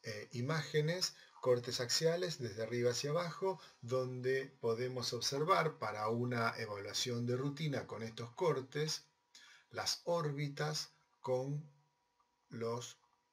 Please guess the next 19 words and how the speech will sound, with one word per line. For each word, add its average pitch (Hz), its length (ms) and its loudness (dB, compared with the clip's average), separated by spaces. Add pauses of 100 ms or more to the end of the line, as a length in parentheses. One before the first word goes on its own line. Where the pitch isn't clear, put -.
(1700)
con 107 220 -8
las 98 160 -12
dos 127 320 -4
imágenes 117 680 -4
estas 127 300 -10
que - 80 -20
corresponden 113 560 -4
a 104 100 -4
subcristalinos. 131 1120 -4 (400)
Entonces 117 520 -2
bajamos 107 540 -6
mínimamente 123 880 -2
en 110 80 -4
el 98 100 -8
plano 113 280 -2
axial 160 480 -2 (260)
y 113 80 -12
vemos 117 440 2
el 139 200 0